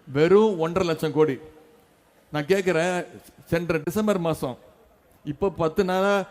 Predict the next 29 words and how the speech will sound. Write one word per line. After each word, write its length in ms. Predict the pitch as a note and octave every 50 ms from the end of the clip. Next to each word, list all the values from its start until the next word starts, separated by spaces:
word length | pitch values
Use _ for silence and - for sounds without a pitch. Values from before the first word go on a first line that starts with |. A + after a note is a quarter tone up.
| - - - - -
தேர்தல் 360 | E3+ F#3+ A3 G#3 G3+ F#3+ F#3+
வருதுன்னு 520 | F3 F3 F3 F3+ F#3 F3+ F#3 F#3+ F#3+ F3 - - -
இங்கேயே 280 | D#3+ D#3+ F#3 G3+ G#3
சுத்தி 260 | - - F#3 E3+ G3+ F3
சுத்தி 240 | G#3 G#3 G#3 G#3
வராரு. 440 | G3+ F#3 F#3 F#3+ F#3 F3+ E3 C3+ B2 - - - - - - - - - - - _ _ _ _ _ _ _ _ _ _ _ _ _ -
இ-, 220 | D3+ D#3 - - C3
அவர் 240 | C3+ C#3+ D3+ D#3 D3
இங்கே 260 | C#3+ D3 D3 D3+ F3
தங்கியே 600 | E3+ - C#3 D3 F3 F3 E3+ F#3+ G#3 G#3 A3 G#3+
இருந்தாலும் 440 | G3 G3 F#3+ F#3+ G3 G3+ F#3+ F3+ F3
ஒரு 180 | F#3+ G3 G3+
தொகுதி 280 | - G#3 G3+ G3+ G3 G#3
கூட 120 | F#3+ G3 - _ _ _ _ _ _ _ _ _ _ _ _ _ -
முடியாது. 400 | F#3 F3+ E3+ D#3+ D3+ B2 G#2 F#2+ - - - - - - - - - - - - - - - - - - - - - - -
நான் 220 | C#3+ D#3+ F3+ F3+ E3
சவால் 380 | - F3+ D#3+ F#3+ G#3 G#3+ G3+
விடுறேன். 340 | F#3+ F#3+ F#3 F3+ E3 C#3 - - - - - - - - - - -
இன்னும் 160 | D#3+ G3 G#3+
சொல்ல 260 | G#3 G3+ G3+ G#3+ G#3
வட்டுமா-, 240 | F#3+ E3 F3+ F#3 E3+ -
சொல்லட்டுமா? 560 | F3+ F#3 F#3+ F#3+ F#3 F#3 G3 G3+ F#3 D3 B2 - - - - - - -
அவரு 280 | C#3+ D#3 F3+ F3+ F#3
ராமநாதபுரம் 760 | G#3+ A3 F#3 E3+ F3 G#3 G#3+ - A#3 G#3+ G#3+ F#3+ F#3+ F#3+ F#3
தொகுதியில் 280 | E3 F#3+ F#3 F#3 F3+ F3+
தான் 120 | G#3 G#3
நிக்க 260 | F#3 F3+ G#3 G3 F3 F#3
போறதா 200 | F#3 F#3 F#3 F#3+
சொன்னாரு. 500 | - F3+ E3 F3 E3+ E3 C#3+ A2+ G2+